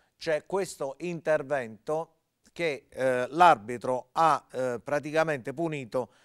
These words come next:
con una, eh, con una ammonizione per simulazione. Arbitro signor Scarati di Termoli. Allora andiamo a ricostruire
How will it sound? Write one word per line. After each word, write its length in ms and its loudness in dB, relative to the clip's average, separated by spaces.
con 180 -2
una, 600 -4
eh, 380 -6
con 160 -10
una 200 -4
ammonizione 760 -8
per 440 -4
simulazione. 920 -4
Arbitro 500 4
signor 440 -6
Scarati 800 2
di 240 -4
Termoli. 560 -8
Allora 300 -6
andiamo 320 -2
a 40 -2
ricostruire 960 -8